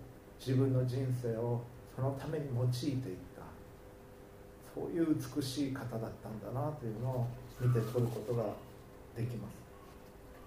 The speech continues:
ひざまずいた後に、この東方の賢人たちはイエス様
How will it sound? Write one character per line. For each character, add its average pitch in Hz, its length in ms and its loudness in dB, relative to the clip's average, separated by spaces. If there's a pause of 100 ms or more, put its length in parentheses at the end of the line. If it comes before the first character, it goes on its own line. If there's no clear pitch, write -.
(1040)
ひ 165 60 0
ざ 151 140 8
ま 143 160 6
ず 143 180 6
い 135 120 6
た 123 100 0
後 123 400 10
に、 151 240 2 (440)
こ 123 80 2
の 123 300 10 (200)
東 127 200 8
方 127 140 8
の 123 140 10
賢 120 280 6
人 117 200 4
た 113 180 0
ち 104 300 -6 (520)
は 98 220 -2 (540)
イ 120 60 4
エ - 220 4
ス - 40 -12
様 98 280 -2